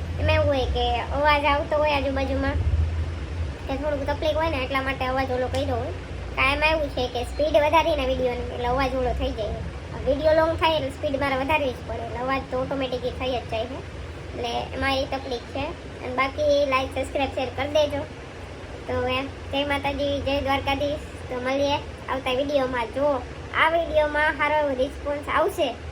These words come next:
લાઈક, કોમેન્ટ, શેર સારી આવશે, તો ભાઈ આપણે આવતો વીડિયો, ચેલેન્જ વીડિયો કંઈક મૂકી દઈશું, બરાબર? એ તમે કયો, કોમેન્ટ કરી દેજો. આ જ વ્લોગમાં YouTube-માં બધા જોતા આવજો કે કોની કોની કોમેન્ટનો મેં આન્સર આપ્યો છે.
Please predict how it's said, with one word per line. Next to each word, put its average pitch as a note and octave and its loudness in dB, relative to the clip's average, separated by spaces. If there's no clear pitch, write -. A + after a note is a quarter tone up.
લાઈક, C4+ 2
કોમેન્ટ, C4+ -2
શેર C#4 -2
સારી B3+ 0
આવશે, C4+ 2
તો B3 -6
ભાઈ C4 0
આપણે C4 -2
આવતો E4 2
વીડિયો, E4 0
ચેલેન્જ D#4 2
વીડિયો D#4+ 2
કંઈક D4 0
મૂકી E4 -4
દઈશું, C#4+ 0
બરાબર? D4+ 2
એ C4 -2
તમે F4 4
કયો, F4 2
કોમેન્ટ D#4+ -4
કરી D#4+ -2
દેજો. D4 2
આ E4 4
જ D4 -6
વ્લોગમાં C#4 -2
YouTube-માં C#4 -2
બધા C4+ 0
જોતા C#4 -2
આવજો C#4+ 2
કે - -8
કોની D#4+ -2
કોની D#4 -2
કોમેન્ટનો D4+ -2
મેં C#4 0
આન્સર C4 -2
આપ્યો C#4+ 0
છે. - -6